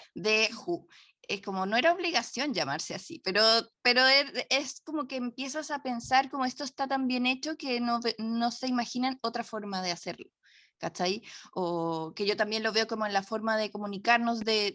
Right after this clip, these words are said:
Speaker 2: de nosotros, como Zancada también. Hace quince años, eh, estaban las revistas, pero, pero hablaban desde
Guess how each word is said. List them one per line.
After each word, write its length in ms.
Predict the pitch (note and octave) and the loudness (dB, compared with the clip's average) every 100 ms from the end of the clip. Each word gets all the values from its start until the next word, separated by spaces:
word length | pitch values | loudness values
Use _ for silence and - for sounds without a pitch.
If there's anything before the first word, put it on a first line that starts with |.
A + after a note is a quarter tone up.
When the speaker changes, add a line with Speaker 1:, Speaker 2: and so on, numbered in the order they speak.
| G3 | 0
Speaker 2:
de 120 | G3+ | 0
nosotros, 480 | G3+ G3+ D#3 D#3 - | -2 -6 -6 -8 -8
como 180 | F#3+ G3 | -8 -4
Zancada 360 | G3 F#3+ D3 | -4 -2 -2
también. 280 | E3 D#3+ D#3+ | -2 -6 -6
Hace 320 | F3 F3 E3+ - | -6 -6 -6 -4
quince 320 | A3 A3+ C4 | -4 -2 0
años, 500 | C4+ C4 C4 C#4+ - - _ - _ _ F#3+ | 2 2 2 0 -8 -20 _ -20 _ _ -4
eh, 680 | F#3 F3+ F3 E3+ D#3 - _ | -2 0 -2 -2 -4 -8 _
estaban 480 | - G3 - G#3 G#3+ | -4 -2 2 4 4
las 120 | A3 A3 | 2 2
revistas, 800 | A#3 C#4 C4 C#4+ C#4+ D4 - _ _ _ | 0 -2 -4 -2 -2 -2 -14 _ _ _
pero, 400 | A#3 A3 G#3+ - | -2 0 -2 -2
pero 200 | A3 G#3 | 0 4
hablaban 600 | G3+ G3 G#3+ A3+ A#3+ B3 | 4 4 4 4 4 2
desde 540 | A#3+ A#3 A#3 A3 G#3+ | -2 -2 -4 -4 -8